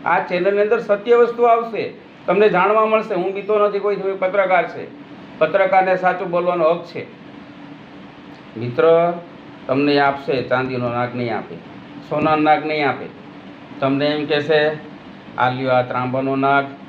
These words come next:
જળમાં પધરાવી દો." મિત્ર, ન્યા તમને લાઇટ થવી જોઈએ કે જળમાં ત્રણ નાગ હોય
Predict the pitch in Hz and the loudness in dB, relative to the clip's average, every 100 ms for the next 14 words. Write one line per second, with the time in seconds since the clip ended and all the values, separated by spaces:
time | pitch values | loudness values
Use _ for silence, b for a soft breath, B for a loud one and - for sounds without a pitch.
0 | - - - - 117 110 104 110 98 95 | -20 -20 -18 -8 -6 -4 -6 -6 -10 -10
1 | 90 87 - - - - - - - - | -10 -10 -10 -10 -12 -18 -18 -18 -18 -18
2 | - - - - - - - - - - | -18 -18 -18 -18 -18 -18 -20 -20 -20 -12
3 | 139 143 208 196 139 175 190 196 196 185 | -8 0 2 4 4 2 2 2 2 2
4 | 160 170 170 170 151 135 107 90 - - | 2 0 0 -2 -2 -4 -12 -16 -18 -18
5 | - - - - - - - 135 127 135 | -18 -18 -18 -20 -20 -20 -8 -6 0 0
6 | 143 165 170 170 - 165 170 170 170 170 | 2 4 4 2 0 2 2 2 2 2
7 | 160 175 180 | 0 0 0